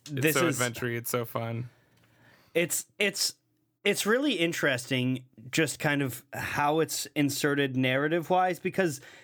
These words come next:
Speaker 2: it's clearly just, like, it's clearly an action set piece that needs to be there because otherwise this is a really slow issue.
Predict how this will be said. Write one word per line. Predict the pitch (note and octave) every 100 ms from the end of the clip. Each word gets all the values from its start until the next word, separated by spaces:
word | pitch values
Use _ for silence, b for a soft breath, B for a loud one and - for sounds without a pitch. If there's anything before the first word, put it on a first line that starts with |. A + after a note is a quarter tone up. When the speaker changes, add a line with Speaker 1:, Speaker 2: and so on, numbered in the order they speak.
| B
Speaker 2:
it's | F3+ -
clearly | - - F3+ G3+ A#3 B3 G#3
just, | C#3 D#3 - D#3+
like, | D3 C3+ - - b b b b
it's | D#3 -
clearly | - G#3+ A3+ A#3 A3 - -
an | D#3 -
action | B2 B2+ - D#3
set | C3+ - C3 -
piece | E3+ F3+ -
that | D3 B2+
needs | B2+ C#3 C#3+
to | E3+
be | D#3 C#3+
there | A#2+ C3+
because | D3 C#3+ C#3+ B2
otherwise | B2+ C3 C#3 C#3+ C#3+
this | C3 B2+
is | C3+
a | C3
really | B2 B2+
slow | B2+ - A#2+ A#2+
issue. | A2+ A2+ - A3